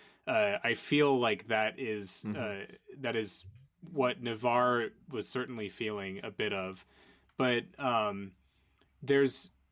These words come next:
Speaker 1: there seems to be a, there's just a, a, an interesting ex-, exploration of, like, the, maybe there's more about the Federation that we don't quite understand yet,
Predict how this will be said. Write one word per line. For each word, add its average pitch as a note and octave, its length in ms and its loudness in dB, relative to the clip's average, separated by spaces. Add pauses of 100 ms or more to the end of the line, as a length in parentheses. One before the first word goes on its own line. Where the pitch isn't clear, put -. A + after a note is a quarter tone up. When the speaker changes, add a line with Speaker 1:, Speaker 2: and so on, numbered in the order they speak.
(580)
Speaker 1:
there C#3 200 4
seems F#3 400 4
to D#3 140 -4
be B2+ 640 2 (540)
a, G#2+ 640 4 (1160)
there's C3+ 240 4
just D3+ 200 0
a, C#3+ 240 2
a, A#2+ 280 2 (220)
an C#3 80 -2
interesting D#3+ 480 2
ex-, C3+ 200 0 (120)
exploration B2+ 560 0
of, G#2+ 160 -6
like, G#2+ 280 -4
the, C3+ 100 -6 (260)
maybe D3+ 240 2
there's D#3 260 4
more B2 300 4
about B2+ 320 2
the C3+ 60 -4
Federation C3+ 440 2
that A#2+ 80 -4
we A2 80 -2
don't B2 340 -2
quite C3+ 380 -2
understand A#2 680 -4
yet, G#2+ 300 0